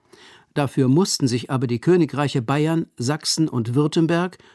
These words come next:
sowie die kleineren Fürstentümer mit dem Norddeutschen Bund unter Führung Preußens zusammenschließen. Und die zögerten. Bismarck bekam seine Chance.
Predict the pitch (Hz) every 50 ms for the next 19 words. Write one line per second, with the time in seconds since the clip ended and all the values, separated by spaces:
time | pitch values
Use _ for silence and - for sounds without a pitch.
0 | _ _ - - 139 117 113 120 113 107 113 107 107 - 117 117 131 147 165 151
1 | 170 170 - - 180 165 151 - - 180 156 - 180 175 175 180 175 175 - -
2 | - - - _ - 143 - - 165 147 143 135 143 139 135 - 139 127 123 -
3 | - 131 117 127 143 151 175 185 - - - _ _ 123 117 107 113 107 - -
4 | 139 107 107 107 - - 110 104 101 104 - - 143 151 151 - - - 151 131
5 | 175 185 180 139 120 - 117 107 98 113 - - - _ _ _ _ _ _ -
6 | 135 127 110 - 120 98 - - 165 165 143 123 98 - - - - _ _ _
7 | _ _ _ _ _ _ _ _ _ _ _ _ _ _ _ _ _ _ _ _
8 | - 143 131 - 147 143 147 151 - - - 147 139 - 131 127 123 123 120 131
9 | 123 131 131 - - 110 90 113 - - -